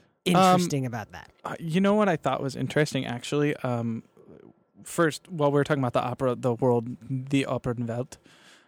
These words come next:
Speaker 2: uh, awards.
Speaker 1: Mm-hmm.
Speaker 2: Um, and I thought it was interesting that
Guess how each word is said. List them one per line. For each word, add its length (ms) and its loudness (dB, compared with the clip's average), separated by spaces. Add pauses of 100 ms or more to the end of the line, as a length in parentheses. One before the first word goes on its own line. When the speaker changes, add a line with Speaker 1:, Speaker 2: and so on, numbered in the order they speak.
(160)
Speaker 2:
uh, 460 -4 (380)
awards. 600 0
Speaker 1:
Mm-hmm. 580 -4
Speaker 2:
Um, 280 4
and 120 0
I 40 2
thought 180 2
it 40 6
was 160 4
interesting 800 -2
that 280 -2